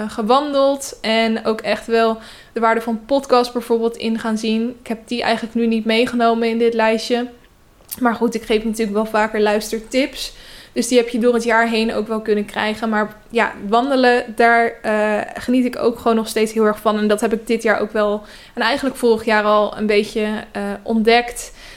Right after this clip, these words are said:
Ehm, en, eh, ja, dat, dat klinkt gewoon, ik denk dat we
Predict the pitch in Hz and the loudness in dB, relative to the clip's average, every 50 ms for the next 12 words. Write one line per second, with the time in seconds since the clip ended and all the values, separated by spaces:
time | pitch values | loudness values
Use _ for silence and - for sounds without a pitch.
0 | - - _ _ 226 226 220 214 214 214 214 214 214 214 208 208 208 208 208 202 | -20 -20 _ _ -2 0 0 0 0 0 0 0 0 0 -2 -2 -2 -2 -4 -4
1 | 202 - - - - 226 220 220 220 214 214 220 - - 208 208 208 202 202 208 | -6 -10 -8 -4 -2 0 0 0 0 0 0 -2 -2 -4 -6 -6 -6 -6 -6 -6
2 | 202 202 208 - - _ - 220 220 220 214 - 220 220 220 220 - - 233 254 | -8 -8 -10 -12 -14 _ -2 -2 0 0 -2 -2 -2 -2 -4 -4 -8 -6 -6 -6
3 | 254 - - 262 277 294 269 - - 247 247 240 240 240 240 - 240 226 - 247 | -6 -2 -2 0 0 0 -2 -2 2 2 4 4 4 2 2 0 -2 0 2 2
4 | 247 269 294 311 294 262 - 269 254 247 | 2 2 2 0 -2 0 2 2 2 2